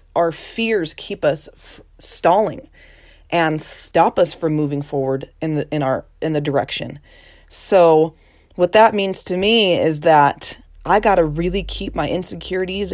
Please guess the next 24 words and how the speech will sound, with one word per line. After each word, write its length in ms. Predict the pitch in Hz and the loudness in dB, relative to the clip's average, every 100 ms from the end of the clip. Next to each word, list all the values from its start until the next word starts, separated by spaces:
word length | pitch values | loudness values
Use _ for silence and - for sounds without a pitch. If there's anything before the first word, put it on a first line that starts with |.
| - | -4
and 320 | - 170 185 190 | -2 -2 -2 -2
my 220 | 156 156 | -4 -4
fear 480 | - 196 196 196 - | -8 -4 -2 -2 -2
in 400 | 175 180 180 - | -4 -2 -6 -10
check 680 | - - - 151 - - - _ - - _ - | -8 -6 0 0 -2 -10 -20 _ -20 -20 _ -10
to 160 | - | -6
where 560 | 170 170 160 156 156 151 - - - | 2 4 4 4 2 -2 -8 -20 -8
I'm 160 | 165 156 | -6 -4
patient 480 | - 214 208 240 202 | 0 0 0 -2 0
right 200 | 202 185 | 0 2
now, 260 | 180 208 | 0 2
but 160 | 196 175 | 2 0
I'm 260 | 147 135 - _ - | 0 -4 -10 _ -6
eager 300 | 202 185 175 | -4 -2 -2
for 180 | - 160 | -2 0
those 220 | 151 151 | 2 2
opportunities. 760 | 143 151 - 151 135 - 135 | 0 -2 -6 -8 -6 -8 -6
Every 440 | - 180 185 214 190 | 0 0 0 -4 -4
day 760 | 160 147 180 190 175 151 151 - - - - | -6 4 6 6 4 2 -2 -10 -20 -8 -2
I 340 | 160 156 - | 0 0 -2
am 460 | 170 170 151 151 156 - - - | -2 -2 0 -2 -6 -12 -20 -12
doing 340 | 165 208 214 196 | -2 2 4 2
the 80 | 170 | 0
self-work 920 | - 170 160 - 147 156 151 147 | 2 2 2 -4 -2 0 0 -4